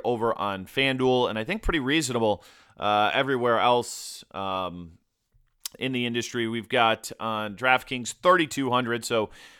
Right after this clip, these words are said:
probably too cheap there, and sixty-four hundred on Fantasy Draft. So he is a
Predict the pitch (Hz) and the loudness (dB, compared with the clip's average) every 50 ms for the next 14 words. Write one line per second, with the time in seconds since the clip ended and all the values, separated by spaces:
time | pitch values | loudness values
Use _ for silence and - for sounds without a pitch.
0 | _ _ _ - 170 175 170 160 - - 156 143 - - 143 135 - - 127 127 | _ _ _ 6 6 6 6 4 0 0 -4 -4 -2 -4 -4 -4 -2 0 2 2
1 | 123 120 120 - 117 113 - - 165 160 - - 123 123 - - 120 117 110 117 | 4 2 0 -2 -4 -6 -6 -4 -4 -4 -6 -6 -8 -8 -4 0 0 0 0 0
2 | 117 113 113 110 80 95 104 101 - 120 113 113 107 - - 104 85 101 101 95 | -2 -2 -2 0 -2 -4 -4 -6 -6 -8 -6 -6 -8 -10 -12 -12 -8 -6 -6 -6
3 | 92 - - - 113 107 95 82 - 143 160 170 170 147 120 131 120 113 110 104 | -6 -8 -6 -6 -6 -6 -6 -8 -8 -4 -2 -2 -2 -2 -2 -2 0 0 -2 -4
4 | 98 | -6